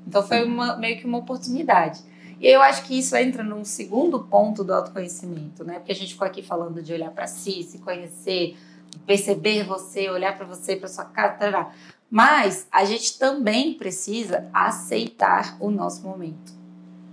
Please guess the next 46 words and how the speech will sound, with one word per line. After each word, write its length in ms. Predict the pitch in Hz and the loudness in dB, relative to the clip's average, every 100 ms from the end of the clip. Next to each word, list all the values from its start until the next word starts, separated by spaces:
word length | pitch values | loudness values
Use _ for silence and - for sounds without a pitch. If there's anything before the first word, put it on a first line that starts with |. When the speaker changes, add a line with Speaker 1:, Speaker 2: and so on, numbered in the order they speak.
| - | -4
Speaker 1:
né? 140 | 175 190 | -2 2
E 40 | 185 | 4
aí 60 | 180 | 4
eu 60 | |
acho 180 | 180 180 | 2 0
que 60 | 185 | -4
esse 180 | 185 202 | -4 -4
ponto, 500 | 196 180 170 180 - | 0 0 -2 -10 -10
que 100 | - | 0
é 60 | 190 | 2
o 100 | 190 | 2
ponto 400 | - 196 196 180 | -2 -2 -2 0
da 140 | 185 | 2
autoaceitação, 1080 | 175 185 190 - 180 - 175 - 196 247 - _ _ - | 2 0 -4 -6 -6 -6 -8 -2 0 0 -4 _ _ -14
Speaker 2:
Uhum. 220 | 127 120 | -12 -2
Speaker 1:
é 160 | 214 180 | 0 0
você, 460 | 165 190 196 185 - _ | 0 -4 -2 -4 -6 _
é, 300 | 165 175 175 | 4 4 4
se 180 | 180 254 | 0 -2
conhecer 380 | - 202 202 202 | 4 6 6 0
e 40 | |
se 140 | 190 190 | 0 -4
aceitar, 720 | 185 202 202 208 214 - - - | 0 0 2 4 4 2 -8 -4
mas 160 | 240 247 | 0 2
também 280 | 262 269 277 | 2 0 -2
tem 280 | 294 277 | -2 0
isso, 180 | 269 240 | -2 2
aceitar 640 | 220 233 233 233 226 254 - | 2 2 2 6 6 6 4
a 100 | 214 | 2
sua 180 | 220 220 | 0 -4
história, 800 | 220 - - 220 208 196 190 - | -8 -4 6 8 8 6 4 2
aceitar 460 | 190 190 196 - 202 | 0 0 -4 2 4
o 60 | |
seu 240 | 202 214 202 | 4 2 2
momento 500 | 202 190 190 - 190 | 0 -4 -8 -8 -4
de 100 | 226 | -2
vida, 400 | 208 202 175 180 | 0 -2 0 2
a 120 | 190 | 2
sua 240 | 190 196 | 2 0
fase, 600 | 196 - 208 190 180 180 185 - _ - | -2 2 4 4 2 -6 -12 -20 _ 2
aceitar 880 | 196 202 220 220 - 233 269 254 - | 2 2 -2 -2 2 4 6 4 4
a 80 | 214 | 2
sua 220 | - 240 | 0 -2
condição 640 | - 254 226 226 247 254 | 2 2 2 0 2 2
de 180 | 240 240 | 2 2
hoje. 580 | 214 214 208 190 208 | 2 4 4 2 -4